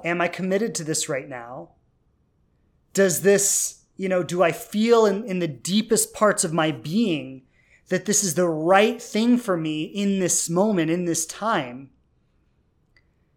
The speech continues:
You know, like, y-, you can definitely feel into that and you can definitely be discerning, but know that it's possible. And operate in your life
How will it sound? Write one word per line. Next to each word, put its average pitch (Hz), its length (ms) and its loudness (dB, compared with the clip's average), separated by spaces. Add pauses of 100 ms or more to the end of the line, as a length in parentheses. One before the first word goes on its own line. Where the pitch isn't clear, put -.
(480)
You 185 120 0
know, 175 140 4
like, 196 260 0
y-, 208 280 -10
you 202 160 -4
can 202 220 0
definitely 233 640 2
feel 190 440 2
into 240 300 4
that 165 240 2
and 185 80 -6
you 180 60 -6
can 180 120 -4
definitely 226 360 2
be 175 140 -2
discerning, 170 880 0 (1800)
but 240 180 0
know 214 440 6
that 247 160 8
it's - 180 -6
possible. 175 720 -8 (2750)
And 202 300 0
operate 233 640 4
in 202 180 0
your 185 180 2
life 170 400 2